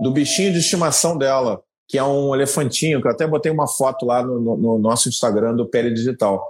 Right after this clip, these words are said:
que é Kika, o nome daquele, daquele elefantinho. Então, a cepa de, de camundongos agora que se usa pra estudar lúpus chama-se cepa Kika,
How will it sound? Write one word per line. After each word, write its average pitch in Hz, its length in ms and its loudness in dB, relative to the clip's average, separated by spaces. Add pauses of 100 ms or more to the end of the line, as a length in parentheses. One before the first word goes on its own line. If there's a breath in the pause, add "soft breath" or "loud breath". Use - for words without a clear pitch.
(340)
que 127 160 0
é 143 260 -2 (100)
Kika, 170 440 0
o 95 100 0
nome 113 240 0
daquele, 101 680 -2 (120)
daquele 101 680 -2 (320)
elefantinho. 113 560 0
Então, 143 340 -2 (220)
a 120 340 -2
cepa 180 720 0 (320)
de, 113 260 0
de 120 220 -2
camundongos 123 640 0
agora 110 320 0
que - 80 -10
se - 180 -4
usa 127 360 0
pra 120 180 -2
estudar 117 280 -2
lúpus 135 580 -2 (240)
chama-se 135 500 0
cepa 170 580 0 (300)
Kika, - 520 0